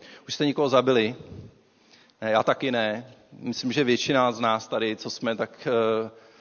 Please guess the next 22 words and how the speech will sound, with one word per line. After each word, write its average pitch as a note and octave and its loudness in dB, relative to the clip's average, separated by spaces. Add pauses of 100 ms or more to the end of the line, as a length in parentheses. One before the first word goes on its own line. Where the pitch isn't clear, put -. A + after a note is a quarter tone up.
(180)
jsme B2+ 0
naštěstí C3+ -2
nikoho B2 2
nezabili. A2 4
Tak B2 0
to - 2
je E3+ 8
takový C#3+ 2
prima. C3+ 4 (460)
Eh, G#2 2
dneska B2 0 (320)
si - -6
můžete C3 -2
říct, D3+ -6
každej E3 2
ve-, C#3+ 2
vlastně C3 -6
takový D3+ 0
večer A#2 2 (120)
si - -10
můžete A2+ -4
říct: G2+ -10